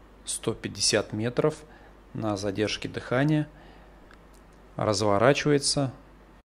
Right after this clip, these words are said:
И несмотря на то, что под водой она уже почти две минуты, э, впереди у неё ещё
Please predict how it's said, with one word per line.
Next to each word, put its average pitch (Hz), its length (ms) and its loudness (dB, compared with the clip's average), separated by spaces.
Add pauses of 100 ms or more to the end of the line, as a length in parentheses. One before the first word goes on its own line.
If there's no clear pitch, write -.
(880)
И 120 60 2
несмотря 123 520 10
на 113 120 6
то, 131 160 8
что 107 680 2
под 107 120 -2
водой 107 380 2
она 101 240 -2
уже 98 560 -4
почти 95 680 -2 (480)
две 101 280 2
минуты, 117 680 4 (180)
э, 98 320 -4
впереди 101 540 2
у 120 140 2
неё 104 400 2
ещё 113 500 -2